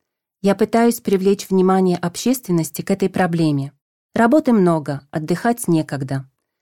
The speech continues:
Мои фотографии больных детей я показываю на различных выставках и благотворительных аукционах, в том числе и за границей. И люди их покупают. Вырученные средства перечисляю на счет фонда на реабилитацию больных детей.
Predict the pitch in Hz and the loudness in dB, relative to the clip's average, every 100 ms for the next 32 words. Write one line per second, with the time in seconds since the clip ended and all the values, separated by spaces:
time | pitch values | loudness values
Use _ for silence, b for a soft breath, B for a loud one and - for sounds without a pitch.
0 | _ - 208 220 220 214 202 240 240 202 | _ 0 2 2 0 0 2 2 0 0
1 | 180 190 196 196 185 196 - 254 247 - | 2 4 4 2 0 -2 0 0 -2 -4
2 | 175 175 175 226 240 185 170 170 175 175 | -4 -2 -2 0 0 0 2 2 0 0
3 | 220 - 196 - 175 - 165 - 156 - | -4 -4 -4 0 -2 -2 -8 -8 -10 -6
4 | 165 175 175 180 170 190 214 214 190 - | -2 0 0 -2 0 0 0 -2 -2 -2
5 | 185 175 - 165 156 139 143 - _ - | -4 -4 -4 0 0 -2 -6 -16 _ 0
6 | 247 269 208 - 151 - 175 202 220 202 | 0 0 -4 -2 -4 -2 0 2 2 2
7 | 156 - 147 147 - _ _ _ _ 196 | 0 -2 -10 -12 -14 _ _ _ _ 0
8 | 208 294 - 165 139 - - 240 165 147 | 2 2 2 -2 -2 -6 -2 -2 0 -2
9 | 143 - _ _ _ _ - 180 220 220 | -4 -12 _ _ _ _ -6 2 4 4
10 | - 202 190 180 - 240 - - 160 - | 0 0 0 0 -2 -2 -2 -6 -6 -4
11 | 170 170 175 - 208 190 170 - 180 - | -4 -2 -4 -2 0 2 0 -2 -4 -4
12 | 208 226 185 160 165 165 165 160 156 202 | 0 0 0 0 0 0 0 -2 0 -2
13 | - 170 156 160 170 180 180 175 - 143 | -2 -4 -2 2 2 0 -2 -4 -4 -4